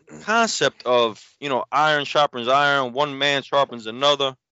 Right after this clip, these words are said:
Speaker 2: It's not just, "Oh, you know, come on, let's go do this workout together. Yay, this is fun. Yeah, pass you the weight, you pass me. Yeah." No, it's, it's you getting beat down. You getting beat down. You getting burnt. You getting dragged. You getting, you know what I mean? Like,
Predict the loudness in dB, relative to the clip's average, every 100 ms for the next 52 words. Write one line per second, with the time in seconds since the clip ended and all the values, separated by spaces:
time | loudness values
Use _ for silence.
0 | _ -8 0 0 2 2 2 2 0 2
1 | 4 2 0 -2 -2 0 0 0 0 -4
2 | -2 -4 0 0 4 2 2 0 2 2
3 | 2 -4 -2 0 -2 -4 -8 -2 2 4
4 | 2 2 0 2 4 2 0 -6 -2 -2
5 | -2 0 0 0 -6 -4 -2 -2 -4 -10
6 | _ _ -2 2 2 2 -2 -4 -4 -4
7 | -10 -10 0 0 0 -6 -8 -8 -8 _
8 | 2 2 2 -2 -12 _ _ _ _ _
9 | 0 0 0 -4 -4 -2 2 2 2 -2
10 | -4 -2 -2 -4 2 4 4 2 -8 -20
11 | -10 0 0 0 -8 -2 2 4 4 2
12 | 0 -6 _ _ -10 2 2 2 0 0
13 | 2 2 2 2